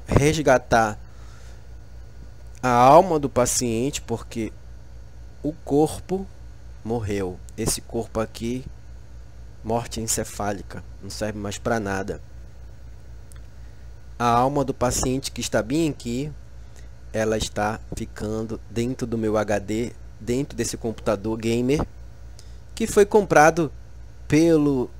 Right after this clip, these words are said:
canal. Custou quase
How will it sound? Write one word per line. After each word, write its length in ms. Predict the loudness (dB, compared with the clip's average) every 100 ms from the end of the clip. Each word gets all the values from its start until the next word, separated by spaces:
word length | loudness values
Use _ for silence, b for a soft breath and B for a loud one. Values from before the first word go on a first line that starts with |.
| 6
canal. 760 | 10 10 6 6 8 8 6 -2 -14 b b b -6
Custou 360 | -4 0 2
quase 720 | 4 8 10 12 8 4 0